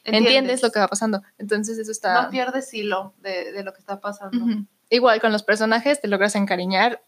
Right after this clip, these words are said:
Speaker 1: o sea,
Speaker 2: Bastante.
Speaker 1: entiendes bien sus situaciones y, y es que te lo explican todo también. Eh, sí trata de la vida de las cuatro mujeres. Es como un Pretty Little Liars, siento yo, pero
Speaker 2: Pero
Speaker 1: de
Speaker 2: de adultos.
Speaker 1: Ajá, como para, ajá, más grandes.
Speaker 2: Creo que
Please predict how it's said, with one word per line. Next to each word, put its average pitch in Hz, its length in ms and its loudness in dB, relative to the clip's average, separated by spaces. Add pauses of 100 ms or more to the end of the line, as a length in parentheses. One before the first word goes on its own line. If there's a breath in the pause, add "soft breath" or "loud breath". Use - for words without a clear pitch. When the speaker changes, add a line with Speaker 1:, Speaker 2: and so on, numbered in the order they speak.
Speaker 1:
o 208 160 0
sea, 196 280 4
Speaker 2:
Bastante. 202 640 0
Speaker 1:
entiendes 226 420 4
bien 233 180 2
sus 240 140 -2
situaciones 226 920 0
y, 196 340 2
y 233 60 4
es 247 80 4
que 311 100 2
te 269 100 4
lo 208 60 2
explican 233 460 -2 (120)
todo 226 220 4
también. 220 360 -2 (460 soft breath)
Eh, 208 140 -8
sí 294 260 0
trata 311 280 4
de 302 100 6
la 220 100 4
vida 220 200 4
de 226 80 4
las 190 260 0 (520)
cuatro 233 300 4
mujeres. 233 340 4
Es 226 140 2
como 320 340 6
un 254 140 8
Pretty 294 200 6
Little 277 200 6
Liars, 240 260 6
siento 240 180 6
yo, 226 200 4
pero 202 160 6
Speaker 2:
Pero 196 100 2
Speaker 1:
de 202 60 2 (180)
Speaker 2:
de 185 80 4
adultos. 208 640 2
Speaker 1:
Ajá, 233 240 2
como 202 220 4
para, 202 760 2 (100)
ajá, 240 340 2
más 240 220 2
grandes. 214 400 2 (240 loud breath)
Speaker 2:
Creo 359 140 -4
que 453 80 0